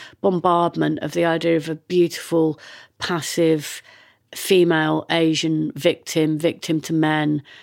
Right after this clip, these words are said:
victim to poverty, with no voice. These women never really speak.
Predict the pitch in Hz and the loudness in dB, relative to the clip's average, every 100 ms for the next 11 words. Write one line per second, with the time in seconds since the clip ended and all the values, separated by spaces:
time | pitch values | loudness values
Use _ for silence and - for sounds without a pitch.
0 | _ - - - 160 151 - 160 151 _ | _ -4 -4 -2 -2 -2 -2 -2 -4 _
1 | _ _ - - 156 156 - 156 151 147 | _ _ -8 -4 -2 -2 2 2 2 -4
2 | - _ _ _ _ _ - 185 175 180 | -14 _ _ _ _ _ -2 2 4 4
3 | 165 151 147 143 - - - _ _ _ | 2 2 -2 -2 -10 -16 -20 _ _ _
4 | _ _ _ - 165 156 170 160 156 151 | _ _ _ -2 -2 0 0 2 2 0
5 | 147 147 151 156 147 147 147 147 _ _ | 0 -2 -2 -2 0 0 -2 -8 _ _
6 | _ _ - - 160 139 214 - | _ _ -16 -6 -2 -2 -6 -18